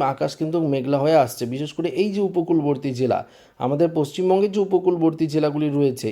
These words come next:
এই জেলাগুলিতে কিন্তু আমরা মোটামুটি মেঘলা আকাশ লক্ষ্য করতে পারছি। এদিকে,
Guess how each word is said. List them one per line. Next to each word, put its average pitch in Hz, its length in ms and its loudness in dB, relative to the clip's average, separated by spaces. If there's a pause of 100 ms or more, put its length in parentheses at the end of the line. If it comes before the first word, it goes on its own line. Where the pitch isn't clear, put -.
(120)
এই 170 220 2
জেলাগুলিতে 139 680 0
কিন্তু 139 380 -2
আমরা 143 340 2 (340)
মোটামুটি 139 440 2
মেঘলা 139 400 0
আকাশ 165 320 -4
লক্ষ্য 131 240 -4
করতে 139 300 -4
পারছি। 135 460 2
এদিকে, 127 360 0